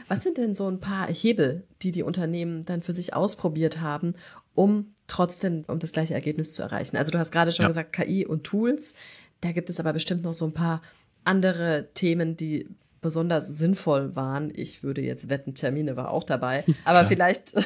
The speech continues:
Speaker 1: <laughs> kannst du noch mal sagen, was waren so die, die Felder, die die Unternehmen, die dann wirklich bei der Vier-Tage-Woche auch am Ende geblieben sind und die sagen, das hatte einen Mehrwert, die die angepackt haben?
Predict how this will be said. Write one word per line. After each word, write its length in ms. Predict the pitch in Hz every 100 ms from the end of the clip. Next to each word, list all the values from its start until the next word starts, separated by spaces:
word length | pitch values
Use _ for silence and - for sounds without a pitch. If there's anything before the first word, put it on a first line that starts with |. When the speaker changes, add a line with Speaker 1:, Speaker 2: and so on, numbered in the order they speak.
| -
Speaker 1:
<laughs> 220 | - -
kannst 200 | 233 247
du 40 | 220
noch 140 | 220
mal 160 | 202 180
sagen, 280 | 185 202
was 180 | 196 247
waren 160 | 254 247
so 160 | 214
die, 240 | 220 214 202 - - - _ -
die 120 | 185
Felder, 520 | - 185 185 196 170
die 140 | 170 180
die 160 | 175
Unternehmen, 500 | - 185 151 185 196
die 120 | 185
dann 180 | 165 156
wirklich 300 | 165 190 214
bei 80 | 175
der 100 | 170
Vier-Tage-Woche 640 | 170 165 170 180 165 175
auch 80 | 170
am 80 | 175
Ende 160 | 156 160
geblieben 540 | 156 156 180 226 233
sind 180 | 139 147
und 100 | 147
die 60 |
sagen, 280 | 147 156 170
das 180 | 175 160
hatte 320 | 185 202 220
einen 260 | - 160 160
Mehrwert, 500 | 175 214 147 165 - - - - - -
die 100 | 175
die 180 | 185 -
angepackt 560 | 151 135 135 143 -
haben? 280 | - - 151